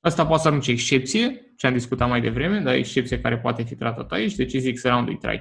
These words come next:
catch, și asta e excepția pe care o poate arunca call. Și, uh, am end time și printf-ul, da?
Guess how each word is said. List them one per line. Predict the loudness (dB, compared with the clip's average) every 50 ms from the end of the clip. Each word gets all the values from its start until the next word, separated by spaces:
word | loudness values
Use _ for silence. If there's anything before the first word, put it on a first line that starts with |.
| -2 -2
catch, | -2 -4 -4 -8 -16 -18 -20 -20 _ _ -12 -10 -10 -10 -12 _
și | _ -2 -2
asta | -2 0 2 2
e | 2 2 0 -2 -10 -12 -6
excepția | -6 -6 -4 -4 -4 -4 -4 -2 -2 -2
pe | -2 -2 0
care | 2 4 4 4 4
o | 2 4
poate | 2 2 2 2
arunca | 2 2 0 0 0 -2 -2
call. | -4 -2 0 0 0 0 -2 -6 -12 -20 -20 _ _ _ -8 -6 -6 -6 -8 -14 -20 _ _ -20 -20 -20 -20 _ _ _ _ _ _ _ _ _ _ -20 _ _ _ _ _ _ _ _ _ _ _ _ _
Și, | -12 -10 -6 -2 0 2 4 4 4 2 0 -4 -10 -18 -10 -2
uh, | 0 2 4 4 4 4 4 6 6
am | 4 4 2 2
end | 2 2 2 2 2
time | 2 2 2 4 2 0 0
și | -2 -4 -4 -2 0 0 0 0 2
printf-ul, | 2 2 2 2 -2 -4 -6 -8 -4
da? | -4 -2 -2 -4 -6 -10